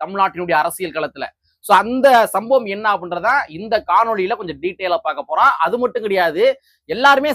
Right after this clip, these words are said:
சாம்பார் கேள்விப்பட்டிருப்பீங்க, எல்லாருமே வந்து கருவாடு கேள்விப்பட்டிருப்பீங்க.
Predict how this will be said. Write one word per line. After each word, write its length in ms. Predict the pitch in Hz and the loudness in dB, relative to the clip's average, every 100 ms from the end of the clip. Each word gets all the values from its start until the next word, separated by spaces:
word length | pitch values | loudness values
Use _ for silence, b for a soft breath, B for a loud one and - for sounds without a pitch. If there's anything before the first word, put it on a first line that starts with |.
| - | 0
சாம்பார் 420 | 226 285 294 254 | 0 4 2 2
கேள்விப்பட்டிருப்பீங்க, 800 | 233 233 208 196 202 202 202 262 269 160 | 0 -2 -4 -4 -6 -6 -4 0 -2 -2
எல்லாருமே 360 | 190 240 233 269 233 | 2 2 4 2 0
வந்து 140 | 247 - | -4 -2
கருவாடு 420 | 196 262 269 247 214 | 0 4 4 2 0
கேள்விப்பட்டிருப்பீங்க. 600 | 208 180 175 165 165 | -4 -6 -10 -10 -8